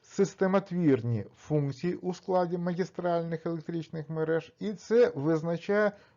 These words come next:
жорсткі вимоги щодо конструктивної надійності таких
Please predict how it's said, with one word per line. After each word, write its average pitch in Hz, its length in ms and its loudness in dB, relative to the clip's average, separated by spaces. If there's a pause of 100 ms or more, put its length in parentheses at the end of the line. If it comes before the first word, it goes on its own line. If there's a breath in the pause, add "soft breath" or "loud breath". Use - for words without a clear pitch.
жорсткі 156 760 0 (100)
вимоги 120 840 0 (260 soft breath)
щодо 254 480 -2
конструктивної 185 800 -2
надійності 160 720 -2
таких 131 640 -6